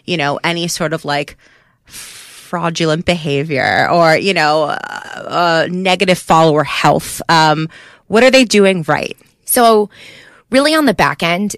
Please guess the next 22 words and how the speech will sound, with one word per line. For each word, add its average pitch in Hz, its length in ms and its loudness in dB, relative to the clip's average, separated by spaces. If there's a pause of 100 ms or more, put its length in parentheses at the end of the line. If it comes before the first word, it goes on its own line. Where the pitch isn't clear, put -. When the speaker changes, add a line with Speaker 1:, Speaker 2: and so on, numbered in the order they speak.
Speaker 2:
they 196 120 2
have 175 440 -2
very 196 260 0
different 165 280 -4
methodologies 147 680 -4
into 151 200 -6
figuring 151 400 -4
out 113 280 -4 (160)
what 170 260 0
makes, 147 420 -6 (140)
what 226 160 2
identifies 156 640 0
someone 147 280 -2
as 147 100 -4
a 147 60 -4
fraudulent - 440 -6
follower. 101 380 -6
Speaker 1:
Mm-hmm. 156 300 -10
Speaker 2:
Sometimes 196 640 0
it's - 160 -4
the 165 140 0
activity, 240 600 -4